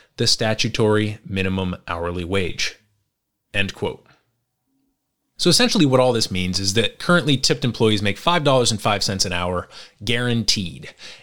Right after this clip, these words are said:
And the expectation is that they're going to recoup the remaining ten dollars and change in tips averaged out over the course of whatever their pay schedule may be.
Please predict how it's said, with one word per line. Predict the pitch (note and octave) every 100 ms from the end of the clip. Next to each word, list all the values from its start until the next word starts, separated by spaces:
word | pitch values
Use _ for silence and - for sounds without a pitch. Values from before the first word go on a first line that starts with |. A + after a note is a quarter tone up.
| -
And | A#2 C3
the |
expectation | D3+ - - - A2+ A2+ G#2+
is | G2
that | G#2+ -
they're | A2
going | A2 A2+
to | A2
recoup | G#2+ G3 - G3 -
the | C3+
remaining | A#2+ B2+ C3 B2 G#2+
ten | - C#3
dollars | A#2+ A2+ G#2+ G#2
and | F#2+
change | A2+ G#2+ G2
in | G2 G2
tips | - D#3+ C#3+ - - - - -
averaged | A#2 C#3 C#3 C3+ A#2+ -
out | A2 G#2+ -
over | A#2+ A#2+
the | A#2+
course | G#2+ A2+ G#2
of | G2+
whatever | G2 A#2 C3 C3+ C3+ G#2+
their | A2 G#2
pay | - G2+ G2 F#2+
schedule | - F#2+ F#2 F#2
may | F2 E2+ E2+
be. | D#2+ - -